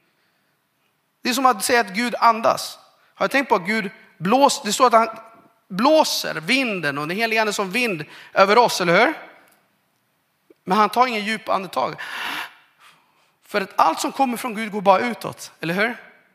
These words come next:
För han har ingenting han behöver, han är. Och det är som är mäktigt med Gud.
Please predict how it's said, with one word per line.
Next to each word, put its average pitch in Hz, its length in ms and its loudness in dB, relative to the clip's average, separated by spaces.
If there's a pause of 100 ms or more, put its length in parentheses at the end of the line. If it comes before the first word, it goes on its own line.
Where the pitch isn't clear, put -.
(1000)
För 220 120 4
han 269 180 4
har 330 260 6
ingenting 294 360 -2
han 269 140 -2
behöver, 247 360 4
han 254 240 0
är. 226 580 2 (640)
Och - 200 -6
det 277 100 2
är 311 60 2
som 277 160 -2
är 277 60 -2
mäktigt 277 460 -4
med 254 140 -6
Gud. 220 360 -6